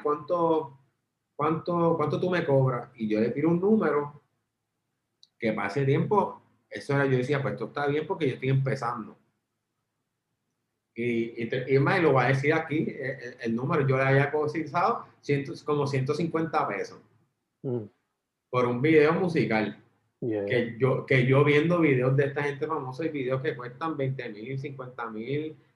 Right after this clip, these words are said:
Speaker 1: Enemigos Ocultos costó quinientos mil dólares, pro-, toda, toda la producción, que yo estoy, no estoy cobrando nada.
Speaker 2: Sí, sí.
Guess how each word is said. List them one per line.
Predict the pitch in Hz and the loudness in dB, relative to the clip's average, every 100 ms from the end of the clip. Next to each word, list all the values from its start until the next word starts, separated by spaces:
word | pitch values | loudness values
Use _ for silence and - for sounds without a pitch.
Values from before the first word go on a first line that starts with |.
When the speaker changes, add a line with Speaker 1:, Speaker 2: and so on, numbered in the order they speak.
| _ | _
Speaker 1:
Enemigos | 139 139 135 135 131 | 0 2 6 6 6
Ocultos | 127 131 147 | 4 2 -2
costó | 151 139 139 | -2 -2 -2
quinientos | 143 143 135 139 127 | -2 -4 -4 -4 -2
mil | 123 151 175 175 - _ - | 0 0 0 -4 -18 _ -6
dólares, | 123 139 156 165 156 | 2 4 4 2 0
pro-, | 147 147 - _ | -2 -4 -6 _
toda, | 131 131 139 135 | -2 0 0 0
toda | 131 151 156 | 2 4 4
la | 147 | 2
producción, | 143 135 135 143 180 196 - 139 | 2 2 0 0 0 -4 -6 -4
que | 123 - | -4 -2
yo | 120 | -4
estoy, | 120 139 | 2 2
no | 143 | 2
estoy | 143 | -2
cobrando | 156 170 180 180 | 0 2 2 0
nada. | 110 113 - _ _ _ _ _ | 0 -2 -6 _ _ _ _ _
Speaker 2:
Sí, | - | -6
sí. | 117 104 104 | -4 -2 -6